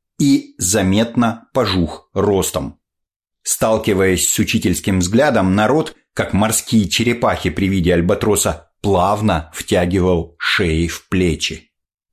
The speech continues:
"Боюсь, Анечка, отвечать придется все-таки вам", обратилась Роза Израилевна к сидевшей на первой парте совершенно черной Ане Низ. Черная Аня не была негритянкой. Таких класс видел только в телепередаче "Камера смотрит в мир"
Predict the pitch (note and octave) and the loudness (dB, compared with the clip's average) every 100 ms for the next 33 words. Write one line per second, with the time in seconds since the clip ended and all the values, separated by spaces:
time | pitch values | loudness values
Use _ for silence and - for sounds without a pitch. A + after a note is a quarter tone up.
0 | _ A2 A#2 B2 A#2 A#2+ G#2+ G#2 - A#2 | _ -4 0 0 0 0 0 0 0 -2
1 | G#2 - G#2 A2 G2+ - B2 A#2+ - F2+ | -2 -4 -6 -2 -2 0 -2 -4 -6 -2
2 | F#2+ F2+ G#2 - F2 F#2 - F#2+ F2+ D#2 | -2 -4 -6 -4 -4 -4 -4 -2 -2 -2
3 | D2 - F2+ G#2 F#2+ F#2+ E2+ - G2 F#2 | -6 -6 0 0 2 2 2 2 2 2
4 | F#2 F#2 B2+ C#3+ C#3 B2 B2 - A#2 G#2+ | 2 2 2 4 4 2 0 0 0 2
5 | G#2+ - G2+ F#2+ F2+ G2 F#2 F2 B2 A2 | 2 2 0 0 0 0 2 0 0 0
6 | - G#2+ - - - C3 A2+ - G2 E2 | 0 -2 -4 -6 -2 0 0 0 0 0
7 | D#2 D2+ - G2 F#2 G2 F#2 - - F2 | 0 -2 -2 0 0 0 -2 -4 -6 -2
8 | D#2+ D#2+ D#2 D#2 _ - G2+ F2 E2 C#2 | 0 0 -2 -6 _ -4 0 2 2 -2
9 | - _ _ _ _ _ _ - - B2+ | -10 _ _ _ _ _ _ -12 -4 0
10 | A2 A2 G#2 A2 C3 D3+ C3 G2 - - | 4 4 2 0 -2 0 2 0 -2 0
11 | C#3 C#3+ D#3+ D3 G#2 F2+ G2 F#2 A2 F2 | 0 2 2 2 2 2 0 0 0 0
12 | D2+ - - - - B2+ F#3 E3+ C3+ C3 | -2 -8 -10 -10 -6 -2 -2 -2 0 0
13 | - A2 B2 A2+ F#2+ A#2+ A#2 A#2 F#2+ A#2+ | 2 2 4 2 2 2 2 0 0 0
14 | G#2+ G#2+ G#2 A2 G#2+ - G2 - G#2+ G#2+ | 0 2 2 2 0 0 -2 -2 0 2
15 | G#2 - A2+ G2 G2 G2+ A2+ F#2 - | 0 2 0 0 -2 2 4 4 0